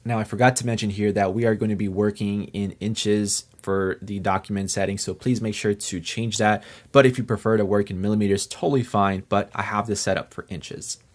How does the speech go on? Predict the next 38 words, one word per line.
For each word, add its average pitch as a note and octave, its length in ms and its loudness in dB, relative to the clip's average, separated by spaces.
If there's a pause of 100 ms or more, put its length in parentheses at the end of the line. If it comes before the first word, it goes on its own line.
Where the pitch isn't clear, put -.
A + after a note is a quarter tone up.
(140)
So - 220 2
we're B2+ 300 0
gonna A#2+ 100 0
create G#2+ 220 0
an G2 120 -4
offset. G2 520 -2
So - 80 -6
I'm A2 40 -2
gonna G#2+ 100 -6
press G#2+ 320 2
O B2 140 4
on A2+ 140 2
my G#2 100 -2
keyboard. C3+ 580 0 (600)
From A2 180 -4
right G#2+ 140 0
here, B2 220 2
I'm A2+ 120 -2
going A2 280 -2
to G#2 480 -4 (200)
turn D#3+ 280 0
off A2+ 260 2
chain G#2 300 -2
selection. G#2+ 680 -4 (720)
And C#3 160 0
then D3 120 4
I'm C#3 80 2
just C3 160 2
gonna A#2+ 120 -2
select G#2+ 380 -2
this G2+ 180 -2
line G2+ 320 -2
right F#2+ 360 -4
here G2 200 -4
at F#2+ 160 -6
the F2+ 80 -6
very F2 240 -4
top. - 480 -8